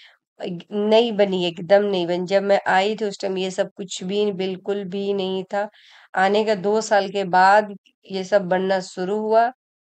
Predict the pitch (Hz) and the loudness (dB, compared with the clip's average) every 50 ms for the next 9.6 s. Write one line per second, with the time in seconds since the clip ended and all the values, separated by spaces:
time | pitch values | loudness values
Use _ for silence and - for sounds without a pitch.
0 | _ _ _ _ 180 180 180 180 180 - - 185 180 175 170 170 180 180 185 185 | _ _ _ _ -4 -2 -2 -2 -6 -8 -6 -6 -4 -4 -2 0 2 2 2 2
1 | 180 180 175 180 175 175 180 175 - _ - 175 160 160 165 170 165 - - 180 | 0 -2 -4 -4 -6 -8 -8 -10 -10 _ -2 -2 0 0 0 -2 -4 -4 -4 -4
2 | 180 175 175 175 165 - 190 196 202 214 214 220 214 214 214 214 220 220 214 214 | -4 -2 -4 -6 -8 -8 -6 -6 -6 -4 -4 -2 -2 0 0 0 0 -2 -2 -2
3 | 214 214 - _ _ _ _ _ _ _ _ _ _ 180 175 175 185 185 185 - | -4 -6 -10 _ _ _ _ _ _ _ _ _ _ -8 -4 -2 -2 -2 -2 -4
4 | _ 196 180 180 175 180 - 180 170 170 165 185 170 160 160 170 170 165 165 - | _ -4 -2 -2 -4 -4 -4 -4 -4 -4 -6 -6 -8 -8 -4 -2 -2 -2 -2 -2
5 | - 160 156 160 156 160 160 170 165 175 170 165 _ _ _ _ _ _ _ _ | -6 -6 -6 -4 -6 -6 -8 -10 -10 -12 -12 -14 _ _ _ _ _ _ _ _
6 | _ _ - 170 165 156 185 180 - 208 202 202 202 208 202 170 180 185 185 - | _ _ -12 -12 -10 -8 -10 -6 0 2 2 4 2 0 -4 -4 -4 -6 -6 -6
7 | - 214 214 226 226 220 214 208 185 190 196 202 208 202 208 214 208 208 208 190 | -6 -4 -4 -4 -2 0 0 0 0 2 2 2 2 2 0 -2 -4 -6 -8 -6
8 | 185 185 185 190 190 190 190 190 202 - _ _ _ _ _ _ _ _ _ _ | -6 -4 -4 -4 -6 -6 -8 -8 -10 -12 _ _ _ _ _ _ _ _ _ _
9 | - 175 170 170 _ 185 180 180 175 165 185 190 | -8 -8 -8 -8 _ -6 -6 -6 -4 -6 -8 -10